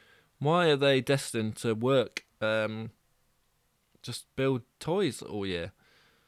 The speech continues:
Well, not all year, in December. It's just, um, yeah, it doesn't seem, seems very capitalist, doesn't it? Does, it just does. I mean, and some people say that Christmas,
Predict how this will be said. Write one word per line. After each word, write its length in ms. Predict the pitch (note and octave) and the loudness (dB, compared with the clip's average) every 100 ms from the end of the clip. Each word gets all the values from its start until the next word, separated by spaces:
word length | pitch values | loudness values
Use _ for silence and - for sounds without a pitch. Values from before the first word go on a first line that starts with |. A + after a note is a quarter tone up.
| _ _ | _ _
Well, 100 | - | -8
not 120 | A2 A2 | -6 -4
all 180 | G#2 | -6
year, 300 | F#2+ F#2 A2+ - _ _ - | -4 -4 -6 -10 _ _ -8
in 120 | A#2+ | -6
December. 560 | B2+ D#3+ F#3+ A#2 G2 - _ _ _ _ _ _ _ _ _ - | -4 -4 -4 -4 -8 -12 _ _ _ _ _ _ _ _ _ -14
It's 200 | B2 - | -8 -6
just, 280 | D#3+ - A2 | -6 -8 -2
um, 500 | C3+ C3+ B2+ B2+ - _ _ _ _ _ _ _ _ _ - - - _ _ | 0 0 -2 -6 -12 _ _ _ _ _ _ _ _ _ -20 -20 -20 _ _
yeah, 340 | D#3+ F#3 B2+ F#2 - - | -6 -4 -4 -6 -14 -10
it 160 | C#3+ | -8
doesn't 300 | C#3+ F3 E3 | -2 -2 -2
seem, 580 | C#3 - D#3 D3 C#3 B2+ - _ _ _ _ _ _ | -2 0 2 4 2 -2 -8 _ _ _ _ _ _
seems 300 | - E3 D3+ | -4 -2 0
very 240 | A#2 F#3 E3+ | 4 4 4
capitalist, 720 | - C#3+ - - F#2+ F2+ - | 0 -4 -6 -10 -8 -8 0
doesn't 240 | D3 A#2+ | 0 0
it? 160 | E2+ - _ _ _ | -4 -10 _ _ _
Does, 240 | D3+ D#3 C#3 | 0 0 -2
it 160 | C#3+ | -4
just 260 | F3 D3 - | -2 -4 0
does. 300 | C3 F#2 F#2+ | 0 0 -4
I 40 | A2+ | -2
mean, 320 | B2+ B2 A2+ - _ | 0 -2 -6 -16 _
and 100 | G#2+ | -12
some 220 | G2+ E3 F3 | -4 -4 -4
people 440 | F#2+ F#2 G2+ - _ | -8 -8 -10 -10 _
say 240 | - G2+ | -8 -8
that 360 | G#2 G#2+ - - | -6 -10 -14 -14
Christmas, 600 | - A#2 A#2+ A#2 - - | -10 -8 -8 -8 -10 -20